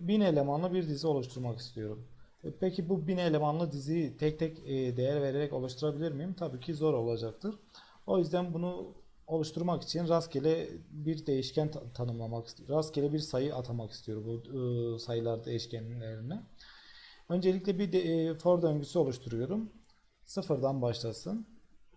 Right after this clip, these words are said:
Kaça kadar? Sayıların length'ine kadar. Ne yapıyordu bu length? Uzunluğunu veriyordu bize dizinin. I artı artı dedik.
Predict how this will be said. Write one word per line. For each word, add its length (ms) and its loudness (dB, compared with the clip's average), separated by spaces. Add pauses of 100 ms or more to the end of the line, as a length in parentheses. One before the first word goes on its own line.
(580)
Kaça 300 2
kadar? 340 0 (1600)
Sayıların 680 2 (1120)
length'ine 460 0
kadar. 280 0
Ne 60 0
yapıyordu 380 0
bu 120 0
length? 360 0
Uzunluğunu 480 -2
veriyordu 420 0
bize 240 -6
dizinin. 360 -6 (760)
I 280 -2
artı 300 2
artı 260 -2
dedik. 240 -6